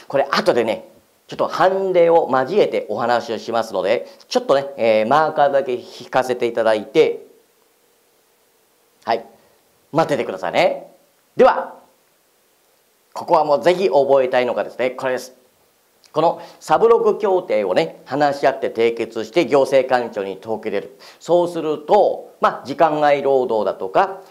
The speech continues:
休日労働させることができる。でも、その時間外労働とかは、はい、一ヶ月あたり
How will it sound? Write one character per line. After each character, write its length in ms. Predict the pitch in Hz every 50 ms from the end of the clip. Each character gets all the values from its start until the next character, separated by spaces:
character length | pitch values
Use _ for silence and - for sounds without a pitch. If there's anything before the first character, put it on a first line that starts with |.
| _ _ _
休 220 | - 147 151 151
日 280 | 147 147 135 107 98 131
労 140 | 135 123
働 160 | - 110 104 -
さ 100 | - 101
せ 140 | - 127
る 60 | - -
こ 120 | - 113
と 120 | - 101
が 100 | 87 87
で 160 | 85 - 92 92
き 160 | - - 95
る。 180 | 80 76 - - _ _ _ _ _ _ _ _ _ -
で 80 | 262
も、 260 | 269 - - - - - -
そ 100 | - 214
の 280 | 208 - - - - -
時 140 | 123 139 -
間 240 | 190 185 180 175
外 200 | 175 170 160 160
労 220 | 147 147 143 139 113
働 180 | 113 107 104
と 80 | - -
か 120 | - 90
は、 320 | 95 135 151 - - - - -
は 120 | - 180
い、 60 | 185 - - - - _ _ _ _ _ _ _ _ _
一 220 | 165 165 151 - - - - _
ヶ 160 | - 175 165
月 320 | 147 156 147 151 - 151 143
あ 80 | 135 -
た 160 | - 120 120
り 240 | 131 180 185 - -